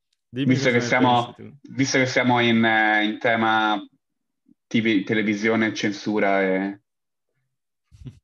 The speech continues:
Speaker 1: Sì, no, ma infatti è, è
Speaker 2: Parliamo
Speaker 1: sempre
Speaker 2: di Pio e
Speaker 1: l'un-,
Speaker 2: Medeo.
Speaker 1: è sempre un unico tema quello che stiamo discutendo adesso. Adesso aspetta, vi faccio sentire i socialisti e Beppe Grillo.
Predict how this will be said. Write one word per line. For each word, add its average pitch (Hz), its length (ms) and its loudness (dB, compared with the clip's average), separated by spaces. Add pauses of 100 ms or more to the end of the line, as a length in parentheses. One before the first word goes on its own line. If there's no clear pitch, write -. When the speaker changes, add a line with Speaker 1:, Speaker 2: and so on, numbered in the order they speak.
(100)
Speaker 1:
Sì, - 200 -10
no, 147 140 -4
ma 113 200 -6
infatti 120 380 -10
è, - 20 -10
è 104 160 -14
Speaker 2:
Parliamo 110 300 -2
Speaker 1:
sempre - 20 0
Speaker 2:
di 123 100 -4
Pio 113 80 -4
e 107 40 -2
Speaker 1:
l'un-, 107 100 -2
Speaker 2:
Medeo. 101 300 -4
Speaker 1:
è 143 100 -8
sempre 151 380 -6
un 139 100 -4
unico 143 380 -8
tema 113 640 -8
quello 107 240 -12
che 107 80 -18
stiamo 104 220 -18
discutendo 104 460 -14
adesso. 95 460 -16 (1080)
Adesso 135 240 -4
aspetta, 151 260 -4
vi 147 120 -4
faccio 131 260 -8
sentire 113 580 -6
i 110 60 -10
socialisti 104 680 -12
e 101 340 -14
Beppe 98 300 -14
Grillo. - 340 -16